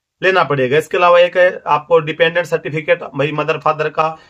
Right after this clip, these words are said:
या मतलब आपको एक undertaking देना पड़ेगा कि भाई मेरे ऊपर depend है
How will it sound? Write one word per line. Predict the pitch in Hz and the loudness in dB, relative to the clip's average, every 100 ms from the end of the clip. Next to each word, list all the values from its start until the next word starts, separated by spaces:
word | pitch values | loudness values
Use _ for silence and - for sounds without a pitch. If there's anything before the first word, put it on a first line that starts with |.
| _ | _
या | 143 151 | -2 0
मतलब | 160 160 | 2 2
आपको | 160 160 165 | 2 2 4
एक | 160 160 | 4 2
undertaking | 156 156 160 156 165 | -2 -2 0 -2 -2
देना | 156 156 | -2 0
पड़ेगा | 160 147 156 | -2 -2 -2
कि | 160 165 | -2 -4
भाई | 151 147 | -6 -4
मेरे | 151 | -4
ऊपर | 156 156 | -4 -8
depend | 147 147 139 139 | -8 -8 -6 -4
है | 190 | -4